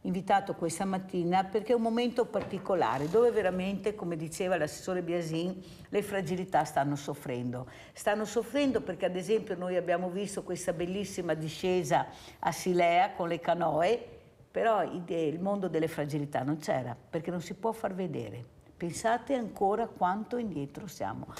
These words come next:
Una festa bellissima dove loro partecipavano,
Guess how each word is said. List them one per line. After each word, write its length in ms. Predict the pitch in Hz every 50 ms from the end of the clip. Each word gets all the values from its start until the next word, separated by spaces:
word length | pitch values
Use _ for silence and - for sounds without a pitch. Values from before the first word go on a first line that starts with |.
| - - -
Una 260 | - 196 202 196 196
festa 560 | 196 - - 226 240 247 240 - - - 202
bellissima 760 | 180 160 180 180 175 175 175 180 170 - - - 226 233 240 220
dove 280 | 170 208 196 185 196
loro 300 | 190 208 233 262 - -
partecipavano, 1080 | - - 185 160 160 - 185 180 - - 226 - - 160 143 147 151 156 170 196 208